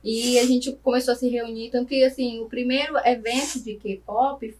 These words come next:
foi uma galera reunida no shopping. E daí a gente com-, é, teve essa ideia, ah, a gente podia fundar um evento onde o pessoal fosse, né,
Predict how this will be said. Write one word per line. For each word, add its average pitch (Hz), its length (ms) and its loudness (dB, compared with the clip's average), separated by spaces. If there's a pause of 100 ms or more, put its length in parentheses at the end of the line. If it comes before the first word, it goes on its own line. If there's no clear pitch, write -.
(100)
foi 240 300 0
uma 285 120 -4
galera 370 320 -4
reunida 359 360 -10
no - 100 -18
shopping. 277 420 0 (480)
E 247 120 -2
daí 269 360 4
a 285 40 0
gente 285 240 -8
com-, 254 260 -6
é, 240 540 0 (260)
teve 254 160 8
essa 285 200 2
ideia, 262 240 2
ah, 277 120 2
a 233 60 2
gente 240 220 -4
podia 220 280 -2 (180)
fundar 339 460 2
um 302 60 0
evento 220 600 -4
onde 208 280 -10
o 226 40 -14
pessoal 262 520 -10
fosse, - 260 -2 (300)
né, 247 360 -6